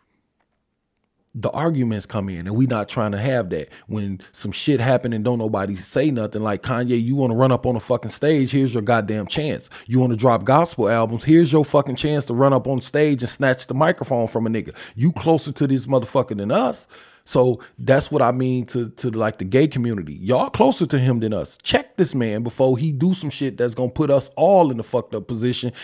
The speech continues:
and we gonna be fighting, and this nigga gonna go off on his fucking horse down his Old Town Road to his mansion while we down here fighting his fight when we don't have to do that.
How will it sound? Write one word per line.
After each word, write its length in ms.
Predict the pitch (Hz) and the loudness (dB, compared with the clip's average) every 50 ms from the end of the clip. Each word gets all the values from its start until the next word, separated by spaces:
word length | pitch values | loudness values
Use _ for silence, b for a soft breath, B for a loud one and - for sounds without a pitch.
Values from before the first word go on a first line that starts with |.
| B B | B B
and 160 | 120 117 117 | -2 0 2
we 160 | 139 220 247 | 4 4 6
gonna 200 | 202 156 131 120 | 6 4 2 2
be 100 | 135 135 | 2 -2
fighting, 380 | 131 - 127 131 143 147 151 156 | 0 0 0 2 2 0 0 -2
and 100 | 151 170 | 0 0
this 140 | 226 208 | -2 -2
nigga 240 | - 175 151 147 147 | -2 -2 -2 -2 -4
gonna 180 | 147 151 156 151 | -4 -4 -2 0
go 220 | 147 156 160 160 | 0 0 2 2
off 180 | 160 160 - - | 2 2 0 0
on 140 | 165 165 165 | 0 2 2
his 160 | 185 185 - | 2 0 0
fucking 300 | - - - - 156 147 | -2 -2 -2 -2 -2 -2
horse 260 | 156 202 233 196 165 | -2 0 0 0 0
down 300 | 147 131 127 143 151 170 | 0 0 0 0 0 0
his 120 | 180 160 | 0 0
Old 280 | 127 131 151 165 160 147 | 0 2 2 2 2 2
Town 220 | 175 170 165 170 | 2 4 4 4
Road 280 | 170 185 202 196 185 151 | 4 4 2 2 0 0
to 80 | 170 170 | 0 0
his 100 | 180 180 | 0 0
mansion 400 | 196 240 262 220 - - - - B B B B B B | 0 0 -2 -4 -6 -8 -12 -16 B B B B B B
while 240 | 120 127 123 131 | 2 2 2 4
we 180 | 143 180 202 196 | 4 2 2 2
down 340 | 165 165 143 143 143 147 156 | 2 2 2 2 2 2 4
here 140 | 156 165 156 | 4 4 4
fighting 380 | - - 156 143 147 151 151 | 4 2 2 2 2 2 -2
his 260 | 143 165 202 196 - | -2 -2 -2 -2 -4
fight 460 | - - - - - - - - - B B B B B | -4 -6 -6 -6 -4 -6 -8 -8 -10 B B B B B
when 160 | - 131 139 139 | 2 2 4 4
we 120 | 160 185 | 2 2
don't 220 | 170 170 165 147 | 0 0 -2 -2
have 240 | 139 170 160 151 - | -2 -2 -2 -2 -4
to 60 | - | -6
do 200 | 120 135 180 202 170 | -6 -4 -2 -2 -2
that. 260 | 101 82 - - B | -2 -2 -4 -6 B